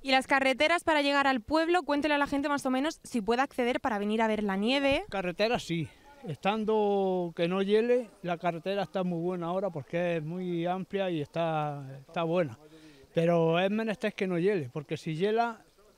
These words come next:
Speaker 2: ya la cosa se pone fea. Ya hay que pensárselo para subir o para bajar. Así que, pero no helando, la nieve se troya bien,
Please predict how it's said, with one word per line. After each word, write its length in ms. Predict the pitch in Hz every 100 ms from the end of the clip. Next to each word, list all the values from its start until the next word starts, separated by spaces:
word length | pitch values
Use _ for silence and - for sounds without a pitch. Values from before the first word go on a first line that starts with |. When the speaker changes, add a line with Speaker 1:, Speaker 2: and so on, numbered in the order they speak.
| _ _ _ -
Speaker 2:
ya 160 | 170 196
la 160 | 190 180
cosa 240 | 190 185
se 100 | 165
pone 240 | 175 165
fea. 300 | 139 151 107 - - _ _ _ 185
Ya 560 | 196 208 202 175 160 143 _ _ -
hay 120 | 190
que 80 | 190
pensárselo 540 | 180 165 202 - 185
para 140 | 175 165
subir 420 | 180 202 240 226
o 60 |
para 160 | 175 156
bajar. 280 | 143 175 160 _ _ _ _ _ _ _ - - -
Así 240 | 151 190
que, 800 | 185 170 170 156 151 147 139 156 -
pero 240 | - 165 175
no 120 | 233
helando, 500 | 240 269 269 311 254 _ _ _ _
la 160 | 175 175
nieve 240 | 233 277
se 160 | - 170
troya 460 | 180 185 180 160
bien, 220 | 160 190